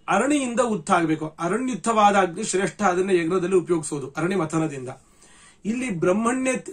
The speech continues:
ಆ, ಬ್ರಹ್ಮಣ್ಯ ತೀರ್ಥರ ಕೈ ಅನ್ನುವಂಥದ್ದೇ ಅರಣಿ, ಆ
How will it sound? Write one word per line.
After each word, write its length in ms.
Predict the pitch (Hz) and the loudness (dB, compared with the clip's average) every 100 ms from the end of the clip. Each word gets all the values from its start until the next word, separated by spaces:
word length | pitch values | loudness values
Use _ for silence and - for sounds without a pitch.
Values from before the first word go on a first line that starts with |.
| - 175 | -2 0
ಆ, 80 | |
ಬ್ರಹ್ಮಣ್ಯ 560 | 165 156 190 226 247 247 | 0 -2 0 0 0 -4
ತೀರ್ಥರ 400 | 240 240 180 220 | -4 -6 -2 -4
ಕೈ 280 | - 202 254 | 0 -2 -2
ಅನ್ನುವಂಥದ್ದೇ 580 | 247 240 220 202 185 185 | -4 -2 -2 -2 0 2
ಅರಣಿ, 500 | 160 180 175 214 208 - - | 2 2 2 0 -4 -16 2
ಆ 80 | 196 | 4